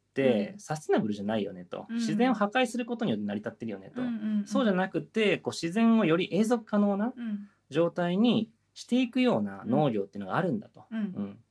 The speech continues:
Speaker 1: で、それはすなわちその人類のその経済だったりとか、
Speaker 2: うん。
Speaker 1: 暮らしのあり方だったりとかっていうところも含めてなんだけど、
Speaker 2: うんうんうん。
Speaker 1: まあ、そういうそのより自然を豊かにしていくような人間の営みっていうのを作っていこうと。
Speaker 2: うん。
Speaker 1: まあ、そういう、それを作っていこうっていうそのデザイン。
Speaker 2: うん。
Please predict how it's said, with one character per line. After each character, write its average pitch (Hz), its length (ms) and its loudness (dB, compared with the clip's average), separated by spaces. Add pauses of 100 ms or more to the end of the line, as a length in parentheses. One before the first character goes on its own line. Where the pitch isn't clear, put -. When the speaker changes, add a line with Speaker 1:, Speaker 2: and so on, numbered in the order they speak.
Speaker 1:
で、 151 160 -4
そ - 140 -4
れ 202 60 2
は 202 160 4
す 196 100 -8
な 190 120 2
わ 147 100 0
ち - 80 -12
そ - 100 -6
の 101 100 -2
人 131 240 -2
類 104 140 -2
の 95 80 -10
そ 104 140 -10
の 104 80 -6
経 131 240 -2
済 104 180 -8
だ - 80 -20
っ - 100 -20
た - 80 -10
り - 60 -12
と - 80 -10
か、 226 280 2
Speaker 2:
う - 20 -2
ん。 - 20 -16 (260)
Speaker 1:
暮 135 120 0
ら 123 40 2
し - 100 -4
の 104 100 0
あ - 20 0
り 123 80 -2
方 - 140 -4
だ 107 80 2
っ 92 100 -8
た - 80 -16
り - 60 -14
と 233 100 -10
か 208 100 -2
っ 190 80 -8
て - 140 -8
い 143 40 -4
う 143 40 -6
と 160 80 -8
こ 214 100 -4
ろ 220 60 2
も 147 100 2
含 262 260 -4
め 202 80 0
て 214 80 -8
な 208 100 -10
ん - 80 -18
だ - 80 -16
け 220 100 -8
ど、 208 100 2
Speaker 2:
う 226 40 0
ん - 20 2
う 185 100 2
ん - 40 2
う - 20 -6
ん。 190 60 -12 (240)
Speaker 1:
ま - 80 -4
あ、 - 20 -4
そ 233 200 2
う 247 40 2
い 247 60 0
う 226 40 -2
そ 214 120 -2
の 202 80 0
よ 175 120 2
り 240 60 2
自 208 220 -6
然 240 160 4
を 240 40 6
豊 269 280 2
か 175 80 0
に 107 100 -2
し - 80 -10
て 123 100 -2
い 110 100 -2
く 117 100 -6
よ 117 220 0
う - 20 -4
な 143 420 0
人 120 260 4
間 120 240 2
の 233 140 4
営 - 40 0 (200)
み 117 100 4
っ 113 40 -2
て - 160 -8
い - 20 -2
う 113 40 -2
の 104 40 -6
を - 20 -16
作 - 200 -6
っ - 20 -4
て - 140 -6
い - 80 -4
こ - 180 -8
う - 20 -20
と。 - 160 -10
Speaker 2:
う - 20 -12
ん。 185 220 -4 (300)
Speaker 1:
ま - 60 -2
あ、 151 40 -2
そ 277 260 0
う 277 60 2
い 277 220 2
う、 - 220 -2
そ 170 140 -4
れ 240 100 4
を 233 80 0
作 - 160 -6
っ 233 40 -4
て - 100 -4
い 180 60 -2
こ 196 100 -2
う - 20 -2
っ 156 40 -4
て 147 60 -8
い - 20 -6
う - 20 -12
そ 165 80 -2
の 127 80 2
デ 104 120 2
ザ 160 140 2
イ - 120 -6
ン。 139 60 -14 (160)
Speaker 2:
う 226 60 -10
ん。 196 180 -4